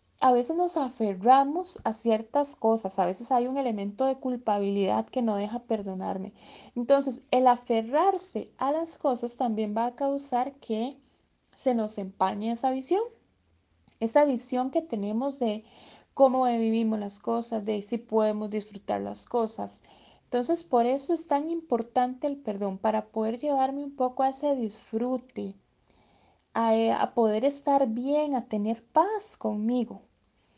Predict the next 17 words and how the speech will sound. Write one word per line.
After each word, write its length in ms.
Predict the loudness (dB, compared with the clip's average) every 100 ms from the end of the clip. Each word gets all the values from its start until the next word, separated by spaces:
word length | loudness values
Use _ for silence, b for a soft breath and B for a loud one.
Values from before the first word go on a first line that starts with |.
| b b b b _
Porque 560 | 8 8 8 0 -2 -2
podríamos 760 | 2 4 4 2 -2 -4 -8
pensar 520 | -8 -8 0 2 2
también, 580 | 2 -4 -4 0 0 0
"Bueno, 320 | 2 2 2 -4 _ _ _ _ _ _ b b b b
esta 320 | -4 2 2 4
persona 560 | 2 4 0 0 -4
me 240 | -2 2 2
debe 320 | 2 2 0
tal 220 | 0 -4
y 20 |
tal 260 | 0 0 0
cosa 360 | 0 2 2 0
porque 220 | -4 -4
me 100 | -2
hizo 300 | -4 -4 -4
esto. 420 | -4 -10 -10 -12